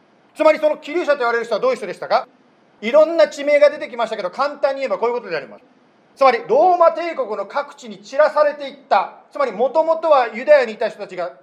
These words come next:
ローマ帝国の各都市に散っていった人たちのことでございます。さて、そのエグザイル、つまり帰流者に対してペテロが何を言ったのかということから、三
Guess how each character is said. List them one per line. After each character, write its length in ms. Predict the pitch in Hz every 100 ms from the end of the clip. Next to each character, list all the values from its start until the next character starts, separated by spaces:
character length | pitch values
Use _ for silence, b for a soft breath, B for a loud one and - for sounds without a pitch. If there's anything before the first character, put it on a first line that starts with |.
| _
ロ 180 | 160 277
ー 20 |
マ 140 | 294 294
帝 180 | 302 302
国 220 | 226 214
の 80 | 214
各 400 | - 302 294 226
都 100 | 262
市 120 | 233
に 120 | 170
散 180 | - -
っ 20 |
て 100 | -
い 20 | 294
っ 100 | -
た 100 | -
人 120 | 269
た 80 | 220
ち 80 |
の 80 | 190
こ 80 | 165
と 80 | 160
で 60 | 120
ご 80 |
ざ 60 | 104
い 40 |
ま 60 | -
す。 80 | _ _ _ _ _ _
さ 120 | - 226
て、 360 | 190 - - _
そ 320 | _ - 269
の 400 | 330 330 - - -
エ 100 | 330
グ 120 | 339
ザ 140 | 277 190
イ 60 |
ル、 80 | 127
つ 100 | 131
ま 80 | 131
り 100 | 202
帰 180 | - 311
流 100 | 330
者 80 |
に 100 | 254
対 200 | - 220
し 20 | 208
て 100 | 185
ペ 240 | - 269
テ 100 | 277
ロ 60 | 240
が 120 | 220
何 200 | 294 320
を 40 |
言 100 | 269
っ 60 | -
た 100 | 302
の 80 | 285
か 160 | 311
と 60 | 311
い 40 |
う 60 | 247
こ 100 | 226
と 80 | 226
か 60 |
ら、 80 | 196
三 320 | 165 214 -